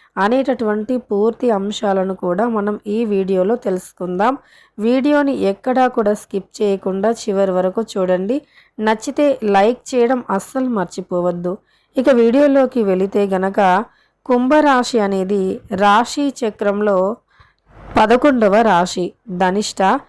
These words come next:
రెండు, మూడు, నాలుగు పాదాలు, శతభిషం రెండు, మూడు, నాలుగు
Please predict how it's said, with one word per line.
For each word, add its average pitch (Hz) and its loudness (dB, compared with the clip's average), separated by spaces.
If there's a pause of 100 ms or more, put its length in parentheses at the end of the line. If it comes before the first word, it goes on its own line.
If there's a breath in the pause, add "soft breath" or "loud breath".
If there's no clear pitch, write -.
(280 soft breath)
రెండు, 208 2
మూడు, 208 2 (400)
నాలుగు 196 2
పాదాలు, 190 2 (460)
శతభిషం 233 0 (240)
రెండు, 208 0
మూడు, 214 0 (140)
నాలుగు 185 0